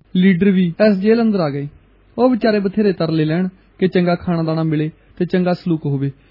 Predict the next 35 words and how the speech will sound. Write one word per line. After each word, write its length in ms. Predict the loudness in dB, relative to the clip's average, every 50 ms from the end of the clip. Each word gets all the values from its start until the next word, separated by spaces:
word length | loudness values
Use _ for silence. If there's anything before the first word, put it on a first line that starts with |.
| _ _ _
ਪਰ 140 | 0 0 2
ਜੇਲ੍ਹ 260 | 4 4 4 4 4
ਵਾਲੇ 180 | 2 2 2 2
ਉਹਨਾਂ 160 | 2 2 0
ਨੂੰ 100 | 0 0
ਪੁੱਛਣ 340 | -2 -4 -6 0 2 6 6
ਹੀ 140 | 8 8 6
ਨਾ, 140 | 4 2 0 -6 -14 -20 _ _ _ _ _ _
ਪਏ 180 | 2 2 2 4
ਲੇਲੜੀਆਂ 400 | 4 2 2 2 2 0 -2 -2
ਕੱਢਦੇ 280 | -2 -4 -2 0 -2
ਫਿਰਨ। 340 | -2 -2 -2 -2 -2 -2 -4 -4 -8 -20 -20 _ _ _ _ 0
ਜਿਉਂ-ਜਿਉਂ 360 | 4 4 6 6 6 4 4
ਇਹ 40 | 4
ਲੇਲੜੀਆਂ 440 | 4 4 6 6 6 6 4 4 2
ਕੱਢਣ, 340 | 2 0 2 2 2 2 0
ਤਿਉਂ-ਤਿਉਂ 360 | -2 -2 -2 0 2 0 0
ਜੇਲ੍ਹ 240 | 2 2 2 2 2
ਵਾਲੇ 200 | 2 2 2 4
ਹੋਰ 180 | 4 4 2
ਕਰੜੇ 300 | 2 2 2 2 2 2
ਹੁੰਦੇ 240 | 2 2 0 0 0
ਜਾਣ। 240 | 0 0 0 0 -4 -6 _ _ _ _ _ _ _ _ _ _ _ _ _ _ _ _ _ 0
ਜਿਨ੍ਹਾਂ 280 | 2 4 6 6 6
ਬਾਹਰ 280 | 4 4 4 4 4 2
ਚੰਗਾ 320 | 0 -2 -2 0 0 0
ਚੋਖਾ 260 | 0 -2 -2 -2 -2
ਖਾਧਾ 480 | -2 0 -2 -2 0 2 0 0 -2 -4 -8 _ -6
ਤੇ 60 | -4
ਬਰੈਸਟਰੀਆਂ, 680 | -2 0 2 2 2 0 0 -2 0 2 2 2 0
ਕੌਂਸਲਾਂ 500 | 0 0 0 0 0 -2 -2 -2 0 0
ਦੀਆਂ 340 | 0 0 0 0 -2 -2 -4 -8 _ _ _ _ _ _ _ 0
ਮੈਂਬਰੀਆਂ 500 | 2 2 2 2 2 2 2 2 0 -2
ਕੀਤੀਆਂ 360 | -4 -6 -6 -4 -4 -2 -2
ਹੋਣ, 300 | 0 0 0 0 -2